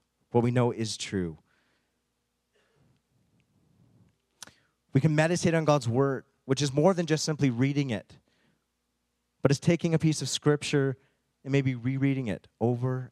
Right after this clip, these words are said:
and over and over, letting it sink into our heart, allowing the Holy Spirit to bring revelation about what it means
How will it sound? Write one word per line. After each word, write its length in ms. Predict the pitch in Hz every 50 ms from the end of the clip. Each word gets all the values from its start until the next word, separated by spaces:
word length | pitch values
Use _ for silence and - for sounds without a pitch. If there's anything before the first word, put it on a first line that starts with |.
| _ -
and 160 | 95 95 - -
over 540 | - 107 107 107 104 120 117 117 117 117 - _ _ _
and 120 | - 95 -
over, 500 | - 95 101 101 95 90 62 - - - _ _ _ _ _ _ _ _ -
letting 220 | 135 147 147 147
it 100 | 147 131
sink 560 | - - - - - - - - 160 165 -
into 180 | 165 156 151 139
our 80 | 131 123
heart, 600 | - - 110 98 92 - - - - - - - _ _ _ _ _ _ _ _ _ _ _ _ _ _ _ _ _
allowing 280 | 135 143 156 156 165 160
the 60 | 151
Holy 240 | 123 135 151 160 156
Spirit 260 | - - 156 151 143
to 60 | - 139
bring 240 | - 143 139 131
revelation 600 | 127 135 135 131 135 127 131 135 139 139 - 151 143
about 240 | 131 127 127 123 117
what 160 | 123 127 131
it 100 | 131 127
means 520 | 127 123 127 135 139 147 151 - - -